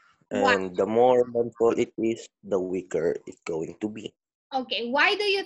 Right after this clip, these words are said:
Speaker 1: think it will become weaker?
Speaker 2: Because it hit the body of land many times and there are no evaporation, there are no water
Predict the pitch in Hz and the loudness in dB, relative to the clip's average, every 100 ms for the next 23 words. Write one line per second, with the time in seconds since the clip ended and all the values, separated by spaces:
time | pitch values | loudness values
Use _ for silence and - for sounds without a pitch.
0 | - 262 277 285 285 269 262 226 - 220 | -6 -8 -8 -12 -8 -6 -6 -8 -8 -8
1 | 226 262 349 415 - - - _ _ _ | -6 -4 -4 -4 -6 -10 -10 _ _ _
2 | _ _ _ _ _ _ _ _ _ - | _ _ _ _ _ _ _ _ _ -20
3 | _ _ _ _ - _ _ _ _ - | _ _ _ _ -20 _ _ _ _ -16
4 | - - - - - 101 - - 98 98 | -10 -10 -12 -18 -12 -12 -12 -10 -4 -2
5 | 95 90 92 90 95 90 - 90 92 92 | 0 0 -2 0 -2 -4 -6 -4 -4 -4
6 | _ - 87 87 87 87 90 117 - - | _ -12 -6 -6 -4 -4 -4 -6 -14 -16
7 | - 92 92 92 95 82 92 92 95 - | -8 -6 -4 0 2 2 0 0 0 0
8 | 87 90 - 80 80 85 90 80 82 85 | -2 -2 0 -4 -2 -4 0 0 0 0
9 | 87 82 82 - 82 82 85 | 0 0 -2 -2 -4 -2 -6